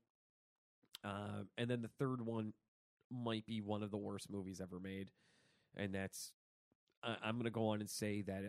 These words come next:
I, I think it's worse than Veronica, uh, that came out last year, Glenn Danzig's movie.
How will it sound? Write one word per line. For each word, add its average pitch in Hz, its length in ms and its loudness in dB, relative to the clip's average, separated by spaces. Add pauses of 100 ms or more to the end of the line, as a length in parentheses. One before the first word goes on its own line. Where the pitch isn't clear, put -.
I, 87 280 -6
I 104 40 -2
think 104 200 -6
it's - 160 -8
worse 101 360 -2
than 95 380 -2 (160)
Veronica, 98 640 -2 (540)
uh, 90 200 -2
that 92 160 -2
came 98 240 -4
out 95 180 -4
last 95 260 -4
year, 101 180 -2
Glenn 98 200 -4
Danzig's 95 440 -4
movie. 107 280 -2